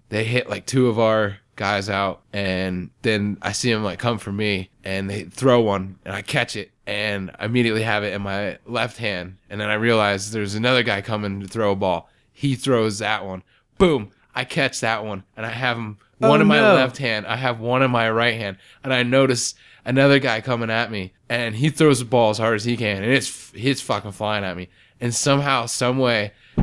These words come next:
Speaker 1: I fucking, I fucking caught that ball with two balls in e-, or a ball in each hand. I caught another ball.
Speaker 2: What the
Speaker 1: And the whole
Speaker 2: fuck?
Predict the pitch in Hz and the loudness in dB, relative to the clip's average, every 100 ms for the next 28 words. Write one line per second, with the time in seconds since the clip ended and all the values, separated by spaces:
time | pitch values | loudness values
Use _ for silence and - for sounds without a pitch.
0 | - 123 - 147 135 123 120 - 113 131 | 0 -2 0 -2 -2 -6 -8 -8 -6 0
1 | 170 160 160 151 127 131 113 90 _ - | 2 2 0 -2 0 2 2 0 _ -4
2 | 131 113 127 113 101 104 110 131 110 - | -2 0 2 2 2 -2 0 0 0 0
3 | 170 160 139 120 104 104 98 113 120 - | 2 4 6 4 2 -2 -4 -4 -4 -2
4 | 117 110 123 120 131 123 117 123 123 123 | -2 0 0 2 4 4 2 0 -2 -2
5 | 107 98 101 113 123 120 - 117 117 113 | -2 -2 -4 -4 0 0 0 -2 -2 -2
6 | 107 104 95 - - - - - 202 135 | 0 0 0 -2 0 0 0 0 2 4
7 | 135 185 156 156 185 | 4 6 6 6 2